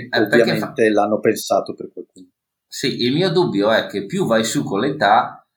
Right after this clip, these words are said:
Speaker 1: più uno che ha nella stessa collana Red Hot Chili Peppers, Deep Purple, Venom e Epica, secondo me non lo compra perché si incazza perché è morte al falso metal.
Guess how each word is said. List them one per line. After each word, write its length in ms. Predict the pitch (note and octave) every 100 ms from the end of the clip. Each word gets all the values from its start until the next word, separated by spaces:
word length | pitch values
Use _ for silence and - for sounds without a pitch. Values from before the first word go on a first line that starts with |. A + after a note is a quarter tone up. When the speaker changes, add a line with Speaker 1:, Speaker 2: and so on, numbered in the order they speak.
| _ _
Speaker 1:
più 220 | _ D#3 D#3
uno 580 | A#2+ - C3 B2+ G2+ F#2+
che 160 | G#2
ha 120 | G#2+ A2+
nella 180 | A2 G2+
stessa 380 | - A2 G#2+
collana 640 | - G#2+ G#2 A2 G#2+ F2+ F2
Red 100 | F#2
Hot 180 | G#2 G#2+
Chili 220 | A2 A2
Peppers, 540 | A2 A2 A2 F2+ F2
Deep 200 | F#2+ G2+
Purple, 580 | G2 G2 G2+ - F2+ E2+
Venom 520 | G2 G#2+ G#2 F2 E2+
e 200 | F#2+ G#2
Epica, 340 | F2+ G#2+ G#2+ A#2
secondo 400 | - F#2+ G2 F#2+
me 160 | G2+ A#2
non 220 | G2 G2
lo 140 | G#2+
compra 340 | F#2 F#2 A2+ G#2+
perché 160 | G#2
si 200 | - G#2+
incazza 500 | G2 F#2+ F2 - G#2
perché 280 | - F2 G2
è 20 |
morte 400 | F#2+ F#2+ F#2 -
al 100 | F#2+
falso 320 | - E2 - D#2+
metal. 500 | F#2 G2 D#2 D#2+